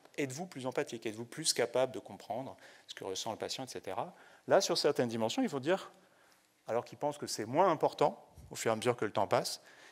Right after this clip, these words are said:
ils vont dire que leur capacité empathique augmente. Et puis si on teste ces capacités de façon un peu plus objective, à plusieurs sortes de tests, hein, vous savez, ce, ce test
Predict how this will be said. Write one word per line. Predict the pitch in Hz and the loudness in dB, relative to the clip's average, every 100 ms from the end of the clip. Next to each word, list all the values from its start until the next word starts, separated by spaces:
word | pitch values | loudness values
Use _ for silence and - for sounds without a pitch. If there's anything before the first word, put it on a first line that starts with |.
| _ 110 | _ -10
ils | |
vont | 110 | -2
dire | 139 165 | -2 0
que | 131 | 6
leur | 156 - | 6 8
capacité | 160 151 - 127 - 147 233 - _ _ _ _ _ | 6 8 4 0 -2 -4 -4 -16 _ _ _ _ _
empathique | 120 120 117 196 202 | -4 -2 -2 -4 -6
augmente. | 147 120 95 - - | -6 -4 -6 -8 -14
Et | |
puis | 120 | 0
si | 165 | 2
on | 160 | 2
teste | - 240 - | 2 2 2
ces | 156 | 0
capacités | - 156 143 139 156 156 | 4 6 6 6 4 4
de | |
façon | 120 - 123 | 4 2 0
un | |
peu | 113 | -2
plus | 110 113 110 | -4 -4 -2
objective, | 104 107 - 254 240 - - - - | -2 -2 -2 -4 -4 -12 -18 -20 -12
à | - | -10
plusieurs | 98 110 107 104 | -8 0 0 2
sortes | 110 98 | -2 -6
de | |
tests, | 90 165 202 - | -2 0 0 -6
hein, | |
vous | 92 | -8
savez, | - 107 127 | -6 -6 -8
ce, | - - _ _ - _ | -12 -18 _ _ -20 _
ce | - - | -14 -10
test | - 113 - | -8 -8 -10